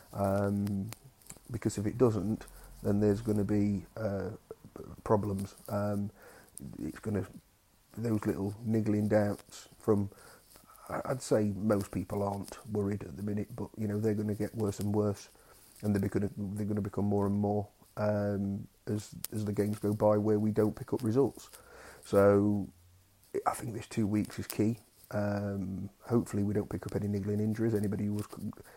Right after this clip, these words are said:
struggling with a niggly injury can fully recover. Hopefully all the guys away on international duty can, um, come back, um, without any, without any injuries,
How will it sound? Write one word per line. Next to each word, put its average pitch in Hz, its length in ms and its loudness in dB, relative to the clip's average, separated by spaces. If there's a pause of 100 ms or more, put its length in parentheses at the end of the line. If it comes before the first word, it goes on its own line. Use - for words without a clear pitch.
(120)
struggling 107 360 2
with 104 140 2
a 101 40 6
niggly 104 420 2 (220)
injury 104 680 0
can 98 340 -4
fully 101 240 -2
recover. 113 420 -2
Hopefully 101 460 -4 (360)
all 98 120 2
the 101 80 -2
guys 101 520 0
away 98 220 0
on 101 80 0
international 101 560 -2
duty 104 460 0
can, 101 480 0 (100)
um, 104 360 2 (240)
come 104 200 2
back, 104 300 2 (200)
um, 98 560 -4 (120)
without 107 360 0
any, 104 340 -2 (460)
without 104 240 2
any 107 200 0
injuries, 120 420 2